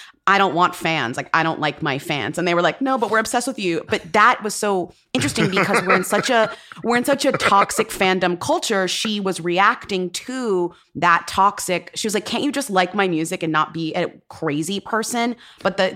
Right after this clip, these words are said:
Speaker 1: thing is, like, they can't because we don't know how anymore. And we don't know how to have faves without being crazy. So that, I love her kind of seeing her grapple with that is interesting on top of the music kind of growing in a different direction, which I also think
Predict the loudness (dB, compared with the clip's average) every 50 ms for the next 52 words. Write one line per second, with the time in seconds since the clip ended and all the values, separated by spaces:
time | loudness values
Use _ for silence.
0 | -2 -2 0 0 0 0 0 0 0 -2 -2 -4 -4 -4 -4 -4 -4 -6 -4 -2
1 | 0 0 0 0 -2 -4 -8 -8 -6 -6 -4 -2 -2 0 2 2 2 2 0 -2
2 | 0 2 2 2 2 2 0 -2 -4 -4 -4 -4 -2 -2 -2 -4 -8 -14 -20 -12
3 | -4 -2 0 0 2 4 4 4 2 2 2 4 4 4 4 2 2 2 0 0
4 | 0 -4 -4 -2 -2 -2 -2 -2 -2 0 0 0 0 -2 -4 -4 -4 -4 -4 -2
5 | -2 -2 -2 -2 -4 -4 -6 -6 -4 0 0 0 0 0 -2 -8 _ _ _ _
6 | _ -6 0 2 4 4 4 4 2 0 -2 -2 2 2 2 2 2 -2 -6 -6
7 | -4 -4 -4 -4 -4 -4 -2 -2 -2 -4 -4 -8 _ _ _ _ _ _ _ -8
8 | -4 -2 -2 0 0 2 0 0 2 4 2 2 2 0 -4 -2 0 0 0 0
9 | 0 -2 -6 -4 -4 -4 -4 -4 -6 -4 -2 -2 0 2 0 0 0 0 0 0
10 | 0 0 -2 -4 -2 -2 -2 -2 -2 -4 -4 -2 -4 -4 -6 _ -10 -6 -4 -2
11 | -2 -2 -4 -4 -4 -2 0 0 2 2 0 0 0 0 -2 -2 -2 -4 -4 -4
12 | -4 -4 -2 0 0 0 -2 -2 -4 -4 -4 -2 0 -2 -2 -2 -2 -4 -4 -4
13 | -2 -2 -6 -6 -4 -4 -4 -4 -4 -6